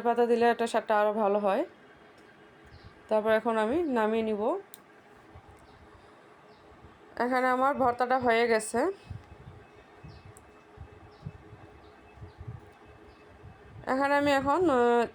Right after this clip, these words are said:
চাল কুমড়া পাতাটা নিয়ে নিলাম। তো দুটো পাতা নিয়ে নিলাম একসাথে, নেওয়ার পরে আমি বড়গুলো বেলে নিব। এভাবে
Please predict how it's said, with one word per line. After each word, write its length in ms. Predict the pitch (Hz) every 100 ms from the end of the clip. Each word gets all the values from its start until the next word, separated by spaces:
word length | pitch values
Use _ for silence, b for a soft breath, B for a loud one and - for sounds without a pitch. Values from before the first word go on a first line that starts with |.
| -
চাল 160 | 226 233
কুমড়া 200 | 247 247
পাতাটা 280 | 247 240 240 240
নিয়ে 120 | 240 240
নিলাম। 200 | 220 262 285
তো 40 | 247
দুটো 160 | 240 269 269
পাতা 180 | 247 240
নিয়ে 120 | 233 226
নিলাম 180 | 220 214
একসাথে, 280 | 214 - 233 269
নেওয়ার 180 | 220 208
পরে 140 | 208 240 214
আমি 120 | 247 392 B B B - 214
বড়গুলো 420 | 214 208 202 226 403 - - - - - - - - - - - 208
বেলে 160 | 214 208
নিব। 140 | 202 196 330 415 - - - - - - - - - - - 202
এভাবে 220 | 208 233